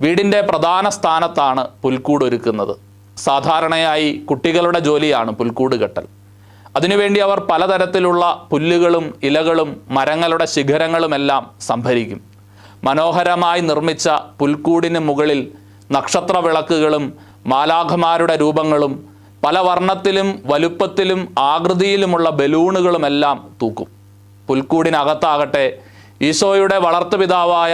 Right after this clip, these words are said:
വിശുദ്ധ യൗസേപ്പിൻ്റെയും മാതാവായ പരിശുദ്ധ മറിയത്തിൻ്റെയും പ്രതിമകളും അതുപോലെ കാലിത്തൊഴുത്തിനെ സൂചിപ്പിക്കാൻ കന്നുകാലികളുടെ പ്രതിമകളും ചിലപ്പോൾ ശിശുവായ ഈശോയെ സന്ദർശിക്കാൻ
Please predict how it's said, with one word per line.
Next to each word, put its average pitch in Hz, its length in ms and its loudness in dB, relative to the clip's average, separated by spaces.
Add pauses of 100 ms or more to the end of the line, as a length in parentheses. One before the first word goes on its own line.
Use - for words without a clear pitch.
(140)
വിശുദ്ധ 160 260 -2 (120)
യൗസേപ്പിൻ്റെയും 156 760 0 (560)
മാതാവായ 185 640 2 (160)
പരിശുദ്ധ 156 420 0 (140)
മറിയത്തിൻ്റെയും 160 840 0 (220)
പ്രതിമകളും 147 600 0 (340)
അതുപോലെ 151 380 2 (560)
കാലിത്തൊഴുത്തിനെ 175 880 0
സൂചിപ്പിക്കാൻ 151 640 0 (320)
കന്നുകാലികളുടെ 180 880 0
പ്രതിമകളും 147 560 0 (180)
ചിലപ്പോൾ 151 420 2 (560)
ശിശുവായ 175 540 2 (260)
ഈശോയെ 175 400 0 (120)
സന്ദർശിക്കാൻ 170 600 -2